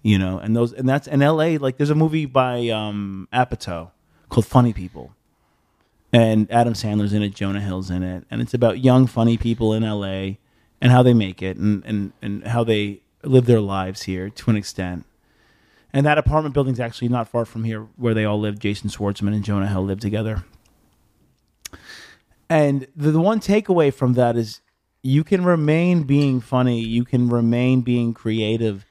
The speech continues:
if you have trusted confidants around you. 'Cause it's a war, and people are taking shots. They're just called headshots. And you gotta wait around,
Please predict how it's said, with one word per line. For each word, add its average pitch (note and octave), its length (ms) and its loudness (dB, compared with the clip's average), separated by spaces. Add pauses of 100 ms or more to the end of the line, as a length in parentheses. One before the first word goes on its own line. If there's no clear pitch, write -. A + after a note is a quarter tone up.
(400)
if A#2+ 220 0
you A2 600 0 (260)
have A2+ 300 -4
trusted A2+ 840 -2
confidants G2 720 -2
around D2+ 400 -4
you. A#1+ 320 -10 (440)
'Cause C3+ 140 2
it's D3 200 -2
a F3 100 0
war, C3+ 500 -2 (380)
and B2+ 100 0
people C#3 280 0
are C3 60 0
taking C3 320 -4
shots. A#2 600 -10 (320)
They're B2+ 100 6
just C3 200 4
called B2 240 4
headshots. G#2+ 760 -6 (260)
And A#2+ 140 2
you B2 60 0
gotta B2+ 240 0
wait B2+ 260 2
around, C3 580 -4